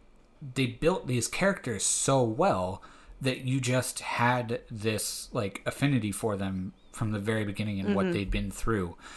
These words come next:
Speaker 1: And the way that it ends was just absolute
Speaker 2: It was perfect.
Speaker 1: It was quintessential to each and every one of their characters.
Speaker 2: Mm-hmm.
Speaker 1: And I've,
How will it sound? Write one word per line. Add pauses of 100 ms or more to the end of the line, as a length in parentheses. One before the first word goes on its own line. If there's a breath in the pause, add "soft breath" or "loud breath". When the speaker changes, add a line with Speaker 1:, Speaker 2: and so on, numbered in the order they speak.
(220 loud breath)
Speaker 1:
And (1040 loud breath)
the
way
that (100)
it
ends
was
just (400)
absolute
Speaker 2:
It
was
perfect. (420)
Speaker 1:
It
was (180)
quintessential
to
each
and
every
one
of
their
characters.
Speaker 2:
Mm-hmm. (140)
Speaker 1:
And
I've,